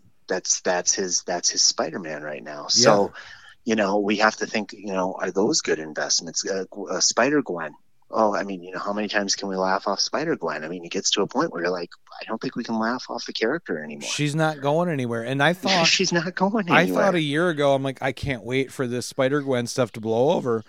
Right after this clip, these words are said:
Speaker 2: And it's just gotten bigger.
Speaker 1: No, and it, once, once they get into the T V shows, and,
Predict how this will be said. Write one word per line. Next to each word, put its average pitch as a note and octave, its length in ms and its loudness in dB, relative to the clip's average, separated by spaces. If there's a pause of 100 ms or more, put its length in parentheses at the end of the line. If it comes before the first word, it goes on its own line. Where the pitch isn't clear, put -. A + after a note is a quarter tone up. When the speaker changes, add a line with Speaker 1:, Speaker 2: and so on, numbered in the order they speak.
(300)
Speaker 2:
And D3 180 2
it's C#3+ 140 0
just - 220 -4
gotten A#2 240 0
bigger. A2+ 320 -10 (340)
Speaker 1:
No, D4+ 480 -2
and A#2 160 -2
it, D3+ 260 -2
once, D#3 360 -2
once F3 240 -4
they E3+ 100 -6
get E3+ 140 0
into E3+ 180 -2
the D#3+ 140 -10
T F3 180 -4
V F#3 140 -6
shows, G#2+ 340 0
and, G#2 160 -4